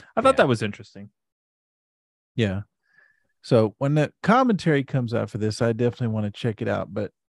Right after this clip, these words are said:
Speaker 3: I think
Speaker 1: Yeah, I'll probably watch it
Speaker 3: this
Speaker 1: again.
Speaker 3: is just a good snapshot of where Kevin Smith is as a person in twenty twenty-two versus where he was in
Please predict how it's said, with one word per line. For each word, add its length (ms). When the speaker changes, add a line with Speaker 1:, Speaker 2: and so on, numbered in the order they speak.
Speaker 3:
I 80
think 200
Speaker 1:
Yeah, 100
I'll 80
probably 300
watch 160
it 40
Speaker 3:
this 120
Speaker 1:
again. 200
Speaker 3:
is 160
just 300
a 140
good 680
snapshot 720
of 100
where 240
Kevin 360
Smith 340
is 440
as 240
a 60
person 640
in 120
twenty 300
twenty-two 500
versus 380
where 180
he 100
was 480
in 400